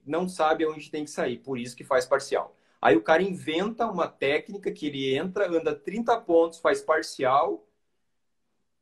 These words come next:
e acha que é o máximo, tá? Não existe isso, tá?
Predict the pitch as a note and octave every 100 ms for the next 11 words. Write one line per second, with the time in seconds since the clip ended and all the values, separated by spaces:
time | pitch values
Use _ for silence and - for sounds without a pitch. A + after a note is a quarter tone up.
0 | - E3 F#3 F#3+ G#3+ G3+ C#3+ A#2 - -
1 | _ _ _ D#3 F3 - _ _ - F#3+
2 | F#3+ - F3 - G2 - - _ A#2